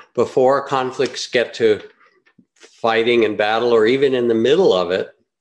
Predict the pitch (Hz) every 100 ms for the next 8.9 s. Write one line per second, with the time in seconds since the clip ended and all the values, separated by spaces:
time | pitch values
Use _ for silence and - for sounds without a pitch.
0 | _ _ _ 123 123 151 147 147 135 143
1 | 120 117 - 147 160 151 107 87 85 -
2 | _ _ _ _ _ _ _ - 113 120
3 | 151 - 139 127 120 117 107 - 120 117
4 | 113 113 110 - - 82 107 120 127 117
5 | 113 - 113 107 104 - 107 87 _ -
6 | _ _ _ _ _ _ - - 117 127
7 | 113 - - - 131 139 143 - 147 123
8 | 107 - - 117 120 131 - - -